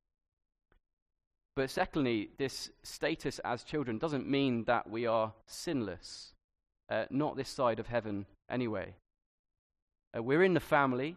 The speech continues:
uh, God is our Father, uh, but we still sin. We still grieve his Holy Spirit, uh, living inside of us. And this kind of, uh,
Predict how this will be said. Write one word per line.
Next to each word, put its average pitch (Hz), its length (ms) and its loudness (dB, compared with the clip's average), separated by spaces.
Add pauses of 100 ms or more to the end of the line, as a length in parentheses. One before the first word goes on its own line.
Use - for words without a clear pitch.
(460)
uh, 120 120 2 (140)
God 160 180 4
is 147 140 2
our 135 180 8
Father, 131 720 2 (840)
uh, - 140 0
but 120 120 -2
we 127 100 -2
still 139 320 -4
sin. 120 360 -4
We 110 100 -4
still 131 380 -2 (200)
grieve 143 420 0
his 123 280 -4 (180)
Holy 135 240 2
Spirit, - 640 -4
uh, 110 120 -2
living 123 280 0
inside 131 400 0
of 110 80 -2
us. - 520 -10 (1300)
And 123 180 0
this 165 160 -2
kind 147 320 2
of, - 180 -2
uh, 120 220 4